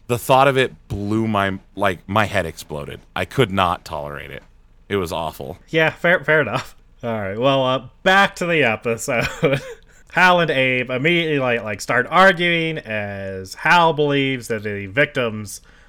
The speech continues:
Speaker 2: wife killed him, and Abe believes that his business partner killed him.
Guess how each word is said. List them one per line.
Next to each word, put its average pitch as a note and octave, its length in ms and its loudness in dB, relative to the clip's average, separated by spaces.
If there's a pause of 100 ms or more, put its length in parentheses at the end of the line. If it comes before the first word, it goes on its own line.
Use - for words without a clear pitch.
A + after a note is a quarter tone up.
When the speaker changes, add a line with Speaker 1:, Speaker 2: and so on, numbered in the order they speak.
(160)
Speaker 2:
wife F#3 480 4
killed E3+ 360 2
him, D3+ 360 2 (100)
and G#2 560 -6 (160)
Abe D#3+ 520 0
believes B2+ 680 -4
that A2 340 -8
his A2+ 340 -2
business G#2+ 760 -4
partner F#2 500 -12
killed F2 340 -14
him. F2 240 -18